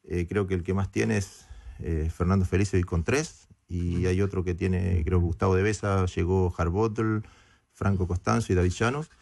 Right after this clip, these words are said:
y después todos los demás jugadores son dos, dos y uno. Eh, no trabajamos con ninguno en especial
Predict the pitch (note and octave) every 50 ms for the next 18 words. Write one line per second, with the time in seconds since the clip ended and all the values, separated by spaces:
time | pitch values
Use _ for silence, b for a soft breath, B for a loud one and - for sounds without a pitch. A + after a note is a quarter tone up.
0 | b b b b - F2+ F2+ F2 G#2+ G2 F#2 - - B2+ B2+ C3 A#2+ A2 G#2 G#2
1 | A2 A2+ A2+ - A#2 A#2 A2+ A2 - F#2+ F2+ F#2 F#2 A2+ B2+ C#3+ - - - F#2+
2 | G#2 A#2 B2+ A#2 G2+ G2 G2 E2+ D#2+ D2 D2 - b b b b b b b b
3 | - - D#2+ E2 D#2 F2 G#2+ A#2 A2+ A2 A2+ A#2 - A#2+ A#2+ A2+ - - G#2+ G#2
4 | G#2 G#2+ A#2 B2 A#2+ A2+ G#2+ - - G2+ - - B2+ C#3+ F3 F#3+